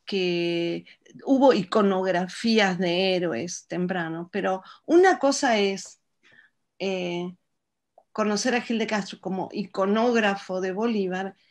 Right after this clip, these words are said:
y otra cosa es que Gil de Castro sea reconocido como artista en Venezuela. O sea, si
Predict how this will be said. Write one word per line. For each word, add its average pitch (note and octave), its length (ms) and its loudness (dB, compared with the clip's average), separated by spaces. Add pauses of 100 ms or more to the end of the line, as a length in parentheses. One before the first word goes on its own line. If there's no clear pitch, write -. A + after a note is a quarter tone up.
(140)
y A3+ 140 2
otra B3+ 220 0
cosa A3+ 260 -4
es B3 60 -6
que G#3 160 -4
Gil G3+ 180 -2
de F3+ 140 -4
Castro G#3+ 400 -2
sea G3 300 0
reconocido G3 680 -2
como F3+ 200 -2
artista F#3+ 440 -4
en F3+ 120 -2
Venezuela. F3 760 -6 (540)
O G3 100 -8
sea, F3+ 640 0 (480)
si F#3+ 880 -2